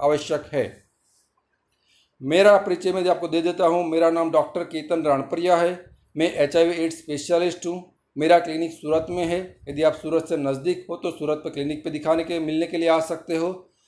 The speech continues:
या यदि आप सूरत से दूर हो तो आप मीन्स के मुझे सीधा ऑनलाइन कंसल्टेशंस कर सकते हो। और उस कंसल्टेशन, ऑनलाइन कंसल्टेशंस करने के लिए यहाँ पे स्क्रीन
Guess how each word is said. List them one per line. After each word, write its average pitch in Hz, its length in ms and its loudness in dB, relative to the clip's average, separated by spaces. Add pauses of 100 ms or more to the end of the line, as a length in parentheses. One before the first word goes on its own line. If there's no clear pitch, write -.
(200)
या 165 460 4
यदि 170 160 2
आप 175 120 4
सूरत 180 320 -4
से 180 160 -4
दूर 165 260 0
हो 160 220 2 (600)
तो 214 400 4
आप 175 300 8
मीन्स 165 260 -6
के 175 120 -2
मुझे 165 260 -2
सीधा 160 260 2 (280)
ऑनलाइन 170 420 4
कंसल्टेशंस 170 720 -4
कर 160 160 2
सकते 165 380 -6
हो। 190 320 -4 (280)
और 151 100 2
उस 160 100 -4
कंसल्टेशन, 185 560 -2
ऑनलाइन 170 400 2
कंसल्टेशंस 170 680 -4
करने 160 320 -2
के 170 140 -8
लिए 165 180 0
यहाँ 156 240 -2
पे 160 120 -6
स्क्रीन 160 260 -10